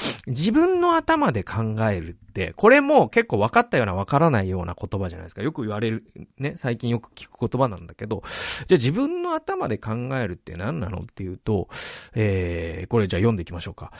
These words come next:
百二十六ページ。結果、自分の頭で考えるの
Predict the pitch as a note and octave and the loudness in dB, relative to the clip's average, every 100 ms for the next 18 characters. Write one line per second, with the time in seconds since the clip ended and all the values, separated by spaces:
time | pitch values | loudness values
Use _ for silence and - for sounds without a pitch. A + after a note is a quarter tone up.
0 | - - B2+ A#2+ F2+ F2 G#2 - G#2+ D#2 | -6 0 4 4 2 -2 -4 0 0 -2
1 | - C#3 C3+ - F#3 - C#3+ F3+ B3+ A#3+ | -6 -4 -2 2 2 2 0 0 0 0
2 | A#3+ C4 C#3+ - B2+ C#3+ C#3 G#2 - | 0 0 0 -2 -4 0 0 -2 -2